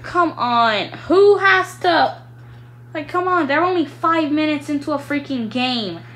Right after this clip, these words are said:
and they have to wait, and they have to pay money or wait eight hours?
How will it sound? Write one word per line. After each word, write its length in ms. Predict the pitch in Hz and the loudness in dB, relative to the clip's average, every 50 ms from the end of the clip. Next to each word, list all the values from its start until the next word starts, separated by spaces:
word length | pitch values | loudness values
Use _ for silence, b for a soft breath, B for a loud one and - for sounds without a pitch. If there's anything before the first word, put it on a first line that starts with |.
| B B B B B B | B B B B B B
and 180 | - 233 247 262 | -6 -4 -2 0
they 80 | 277 | 2
have 220 | 285 285 302 294 - | 2 2 2 0 -2
to 120 | - 285 | -2 -2
wait, 520 | 269 226 190 196 240 254 285 285 277 - - - - - - - - - - - - - - | -2 -2 -2 -2 0 0 0 0 -2 -4 -8 -16 -20 -20 -20 -20 -20 -20 -20 -20 -20 -16 -10
and 200 | 262 269 269 262 | -8 -6 -4 -2
they 60 | 302 | 0
have 200 | 285 294 294 - - | 0 -2 -2 -2 -2
to 200 | 269 226 - - - | -4 -4 -4 -8 -14
pay 840 | - - - - 262 254 254 254 262 262 269 277 294 302 285 - B B B B B B - | -14 -12 -6 -2 0 2 4 4 2 2 0 0 0 -2 -4 -8 B B B B B B -2
money 580 | 226 233 247 262 269 269 285 302 302 302 302 | 0 2 2 2 2 0 0 0 0 -2 -4
or 280 | - - 240 233 220 214 | -4 -2 -2 -2 -2 -2
wait 560 | 190 185 190 220 240 254 269 262 - - - - - - - - | -4 -6 -4 -2 -2 -2 -2 -4 -8 -12 -20 -20 -20 -16 -8 -4
eight 300 | 208 240 262 269 233 - - - - | -4 -4 -4 -4 -8 -10 -8 -2 0
hours? 720 | 214 220 233 262 285 294 294 302 302 320 311 - - | 2 4 4 4 2 2 2 2 2 0 -2 -6 -10